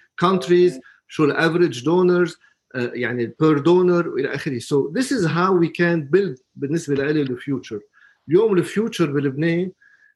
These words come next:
will be different، should be different بالأحرى، should be based on internal resources backed من الدياسبورا ساعة اللي فيها أكيد. وأنا وكتير مثلي مستعدين يساعدوا بس on project basis، on clear governance،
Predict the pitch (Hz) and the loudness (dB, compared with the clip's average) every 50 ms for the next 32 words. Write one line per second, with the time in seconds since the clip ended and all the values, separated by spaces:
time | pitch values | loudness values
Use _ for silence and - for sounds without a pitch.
0 | _ _ - 127 147 170 185 185 165 156 190 196 202 208 202 - - _ - - | _ _ -6 0 2 2 2 2 2 0 2 2 2 0 -2 -4 -10 _ -20 -18
1 | - 143 135 190 185 - - 135 117 104 104 - _ _ - - - - 262 226 | -6 0 0 0 0 0 -4 -6 -6 -6 -6 -12 _ _ -12 -8 -2 -2 -2 -2
2 | 185 156 151 156 143 135 135 120 - - 127 113 104 117 110 - - - - 110 | 0 2 2 2 4 2 0 -2 -2 -8 -8 -8 -8 -8 -10 -10 -10 -14 -14 -14
3 | 101 104 - - 160 131 120 147 147 135 151 180 214 240 - - - - - 165 | -14 -12 -6 -6 -6 -4 -2 -2 0 2 2 2 2 0 -2 -8 -10 -6 -4 -2
4 | 165 156 165 - _ _ _ _ _ - 139 135 135 131 - 202 220 220 196 190 | -2 -4 -6 -10 _ _ _ _ _ -4 -4 -4 -4 0 2 4 4 4 4 2
5 | 170 143 131 117 120 143 147 139 - 156 151 147 147 - 156 151 131 120 120 156 | 0 0 -2 -4 -2 -2 -2 0 0 0 0 0 0 -2 -4 -4 -2 -2 0 2
6 | 185 214 214 - - - 147 147 143 139 135 127 139 156 170 170 - - 156 143 | 2 2 0 -2 -4 -6 -4 -2 0 0 2 2 2 2 2 0 -2 -4 -2 -2
7 | 143 139 - - 147 139 - 139 135 135 - - 156 147 - - 143 - - 180 | -2 -2 -2 -4 -6 -6 -6 -6 -6 -6 -6 -4 -4 -4 -2 -4 -6 -2 0 0
8 | 160 123 95 _ _ _ _ _ _ _ _ _ _ _ - - - - 147 165 | 0 0 -2 _ _ _ _ _ _ _ _ _ _ _ -18 -14 -8 -2 0 2
9 | 185 185 175 165 156 - - - 220 240 226 196 226 233 233 - 165 165 165 165 | 2 4 2 2 0 -2 -4 -4 -2 -2 0 2 0 0 -2 -2 -2 0 2 2
10 | 180 190 185 _ _ _ _ _ - 135 143 139 - 143 135 139 135 156 190 196 | 2 0 -2 _ _ _ _ _ -6 -6 -6 -4 -4 -4 -4 -2 0 0 0 2
11 | 180 170 147 - - 190 196 185 180 190 190 165 160 156 156 - - _ _ - | 2 2 0 0 -2 -2 0 0 2 2 2 2 0 -2 -4 -6 -12 _ _ -4
12 | 151 139 135 135 - - 175 202 180 202 190 160 139 139 175 185 185 180 - 190 | -4 -4 -4 -4 -2 0 0 2 4 2 0 0 0 0 2 2 2 2 0 0
13 | 185 180 165 - - 143 143 135 131 - - 147 170 196 190 160 131 156 175 185 | 0 0 -2 -4 -8 -6 -4 -4 -6 -6 -6 -2 0 0 0 0 0 0 0 2
14 | 180 190 180 185 185 185 185 185 - - | 2 2 2 2 2 0 -2 -4 -6 -14